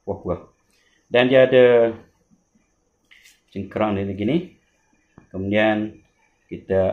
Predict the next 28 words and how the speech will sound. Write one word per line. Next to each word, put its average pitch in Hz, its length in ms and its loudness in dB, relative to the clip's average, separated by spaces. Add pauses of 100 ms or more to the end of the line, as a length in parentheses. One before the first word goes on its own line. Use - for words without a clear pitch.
(140)
akan 90 560 -6
rebus 90 400 -8
bubur 92 320 -12
garam 92 240 -2
biasalah. 90 400 -8 (480)
Ya. 117 160 -18 (320)
Harga, 185 800 4 (480)
harga 175 640 4
biasa 160 380 2 (1700)
enam, 139 640 0
tujuh, 127 480 -4
lapan. 120 720 2 (160)
Pernah, 127 240 -4 (240)
pernah 127 240 -6
tanya 123 240 -4
sekali 123 400 -6
itu, 131 400 -6
lama 104 240 -4
juga 120 240 -2
dah, 127 160 -6
dalam 113 160 -2
dua 117 160 0
belas. 107 340 -6 (720)
Dua 110 100 -10
belas 110 220 -2
ringgit. 104 240 -4
Mengikut, 110 440 -4
mungkin 120 320 -6